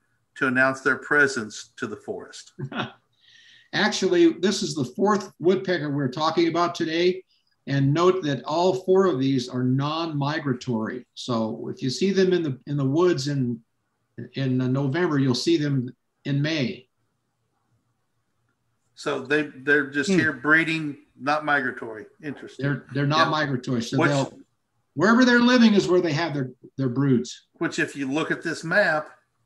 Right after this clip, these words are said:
Speaker 1: there you go. You know, and, and I am getting ready to start building a house. And after I get it done, you know, there's, there's one, and I would leave it, but I have to get a driveway into it. And there's a big dead tree on it.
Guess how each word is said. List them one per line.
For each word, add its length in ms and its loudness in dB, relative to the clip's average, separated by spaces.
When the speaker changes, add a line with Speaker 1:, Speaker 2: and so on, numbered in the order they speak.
Speaker 1:
there 160 0
you 200 -4
go. 300 -6
You 80 -8
know, 160 0
and, 140 -2
and 160 -6
I 240 2
am 200 -6
getting 160 -2
ready 100 0
to 60 -10
start 220 -2
building 260 0
a 60 -4
house. 460 -2
And 100 -6
after 180 -4
I 40 -4
get 120 0
it 140 -8
done, 440 -4
you 100 -4
know, 60 -4
there's, 380 -2
there's 280 -2
one, 420 -4
and 120 0
I 80 6
would 200 2
leave 420 -2
it, 240 -2
but 120 -2
I 120 -2
have 300 2
to 40 -6
get 120 0
a 80 4
driveway 640 4
into 420 0
it. 160 -2
And 100 4
there's 220 2
a 60 -8
big 440 -2
dead 320 2
tree 300 0
on 200 -2
it. 100 -16